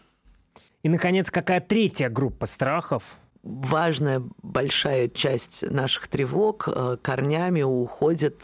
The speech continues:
Speaker 2: э, к ощущению, что с нами что-то не так. Э, я боюсь, э, выступать на публику, потому что думаю, что скажу глупости, буду выглядеть не очень красиво. Я,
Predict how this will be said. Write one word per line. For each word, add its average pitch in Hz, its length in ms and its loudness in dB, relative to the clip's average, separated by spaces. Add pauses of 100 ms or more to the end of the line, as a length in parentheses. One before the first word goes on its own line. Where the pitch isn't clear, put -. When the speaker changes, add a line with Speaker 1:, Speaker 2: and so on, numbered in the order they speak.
Speaker 2:
э, 123 400 0
к - 80 -4
ощущению, 151 580 2
что - 160 -4
с - 100 -2
нами 139 220 2
что-то 135 400 0
не 120 140 0
так. - 420 -6 (580)
Э, 110 400 0
я 113 360 0
боюсь, 117 720 -2
э, - 100 -2
выступать 73 1300 -2
на 113 100 0
публику, 190 800 0
потому 143 360 0
что 139 220 -2
думаю, 131 380 0
что - 180 -6
скажу 123 540 -2
глупости, 127 560 -2
буду 120 260 0
выглядеть 117 540 -2
не 127 80 0
очень 117 240 -4
красиво. 120 540 0
Я, 131 340 0